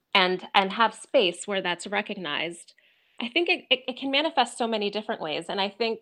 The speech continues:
I've seen, I've experienced faculty having an opening to every class that's one that's similar in effect, and that gives people space to enter the room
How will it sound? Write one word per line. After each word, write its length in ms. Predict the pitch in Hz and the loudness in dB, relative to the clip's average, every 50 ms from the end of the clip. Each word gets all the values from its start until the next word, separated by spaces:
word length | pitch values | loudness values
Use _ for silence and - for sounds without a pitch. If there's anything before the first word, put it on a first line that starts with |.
| _ _ - | _ _ 6
I've 220 | - 247 269 269 | 6 6 6 6
seen, 440 | - - - 262 240 226 214 220 214 - - _ _ _ - | 2 -6 -6 -4 -4 -4 -4 -6 -10 -14 -20 _ _ _ 2
I've 140 | 240 262 233 | 2 2 2
experienced 720 | 202 - - - 330 339 302 202 180 175 - - _ - - | -4 -10 -10 -8 -6 -4 -4 -4 -4 -6 -10 -12 _ -14 -8
faculty 680 | - 175 156 170 - 175 175 - - 151 156 180 220 _ _ _ _ _ - | -6 -4 -4 -4 -6 -10 -12 -12 -14 -14 -14 -14 -16 _ _ _ _ _ -4
having 320 | - - 285 285 311 269 | 0 2 2 2 0 -4
an 100 | 254 - - | -6 -6 -4
opening 400 | 226 226 226 - 233 220 214 208 | -6 -6 -4 -4 -6 -6 -8 -8
to 180 | 202 226 - - | -8 -6 -4 -4
every 220 | 196 185 196 185 | -4 -4 -6 -12
class 380 | 190 - - 175 175 196 226 - _ | -10 -8 -4 -2 -2 -2 -4 -6 _
that's 220 | - 196 175 - - | -6 -6 -6 -8 -8
one 220 | 190 196 240 269 | -8 -8 -8 -8
that's 140 | 220 196 - - _ | -10 -12 -14 -16 _
similar 440 | - - - 208 175 156 165 220 262 - - | -6 -6 -4 -4 -4 -4 -6 -6 -8 -8 -6
in 100 | 220 208 | -4 -4
effect, 580 | 185 185 - - 180 - - - - - - - _ _ _ _ _ - - | -4 -4 -2 -2 -2 -2 -4 -8 -16 -20 -20 -20 _ _ _ _ _ -2 0
and 240 | 214 202 202 185 | 0 0 2 2
that 320 | 202 185 - - - 190 - | 4 4 4 2 -2 -14 -8
gives 260 | - 220 226 226 233 - - | -4 -4 -4 -4 -6 -12 -14
people 280 | - 240 233 - 196 | -12 -12 -10 -12 -12
space 460 | 190 - - - 185 190 220 - - _ | -14 -10 -4 -2 -2 -2 -2 -4 -10 _
to 120 | - - | -10 -8
enter 220 | 196 185 - 190 185 | -8 -8 -8 -8 -8
the 100 | 175 147 | -8 -8
room 360 | 151 147 - - 202 220 | -10 -10 -10 -12 -14 -16